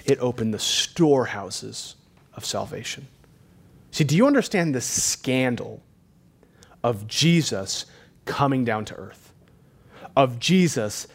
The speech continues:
taking on flesh? I mean, think about it this way. Which of you right now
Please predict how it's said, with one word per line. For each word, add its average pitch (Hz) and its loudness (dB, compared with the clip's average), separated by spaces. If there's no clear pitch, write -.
taking 135 0
on 110 -6
flesh? - -14
I 151 -20
mean, 170 6
think 240 0
about 202 6
it 131 0
this 135 -6
way. - -10
Which - 0
of 175 2
you 160 0
right 143 4
now 107 -6